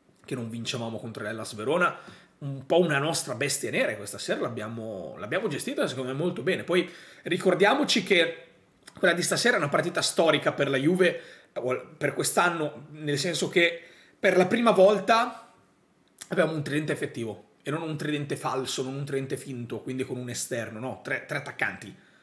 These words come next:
tre giocatori che sono tre attaccanti. E mi sembra che si siano calati al meglio nella parte. Eh, Allegri chiedeva corsa, sacrificio, sudore.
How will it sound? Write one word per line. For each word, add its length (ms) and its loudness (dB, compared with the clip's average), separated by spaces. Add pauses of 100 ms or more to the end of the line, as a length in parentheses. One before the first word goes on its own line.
(180)
tre 140 -2
giocatori 380 2
che 80 -6
sono 240 -6
tre 120 0
attaccanti. 600 -4 (1120)
E 120 2
mi 120 4
sembra 320 6
che 120 2
si 120 2
siano 960 6
calati 440 6
al 200 6
meglio 680 4 (300)
nella 240 4
parte. 680 -2
Eh, 280 -4
Allegri 340 2
chiedeva 340 2
corsa, 420 4
sacrificio, 640 -2
sudore. 580 2